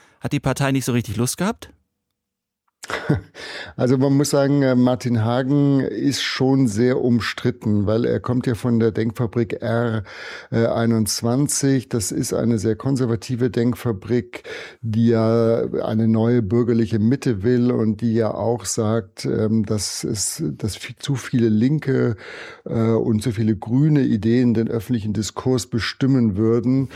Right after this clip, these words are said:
Speaker 2: Und, ähm, diese Denkfabrik hält eben auch gar nichts von der Brandmauer zur A F D. Und insofern war eben auch,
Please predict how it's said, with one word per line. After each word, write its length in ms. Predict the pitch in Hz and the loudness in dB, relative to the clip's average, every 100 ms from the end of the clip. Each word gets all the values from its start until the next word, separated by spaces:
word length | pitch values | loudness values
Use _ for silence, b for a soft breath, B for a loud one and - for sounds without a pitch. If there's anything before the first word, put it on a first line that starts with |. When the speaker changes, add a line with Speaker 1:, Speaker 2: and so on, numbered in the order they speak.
| 101 B B _ | -16 B B _
Speaker 2:
Und, 480 | 123 143 156 - - | 0 2 0 -4 -2
ähm, 380 | 120 127 123 110 | 2 4 2 2
diese 260 | 127 117 | 0 0
Denkfabrik 580 | 113 120 127 107 120 113 | 0 0 -2 -2 -4 -2
hält 260 | 120 120 - | -2 0 0
eben 240 | 117 117 | -2 -2
auch 140 | - | -4
gar 220 | - 107 113 | -2 0 2
nichts 340 | 120 - - | 0 -4 -6
von 140 | 113 | -2
der 80 | 113 | -2
Brandmauer 800 | 101 104 113 120 107 110 110 107 | 0 -2 -2 -2 0 2 0 -2
zur 240 | - 113 | -4 -4
A 140 | 101 104 | -2 -4
F 140 | 98 | -4
D. 240 | - 117 123 | -2 0 2
Und 100 | 113 | 2
insofern 500 | 104 127 110 123 107 | 0 0 0 0 2
war 300 | 107 127 127 | 0 0 0
eben 260 | 127 120 | 0 0
auch, 220 | 120 113 | -2 -4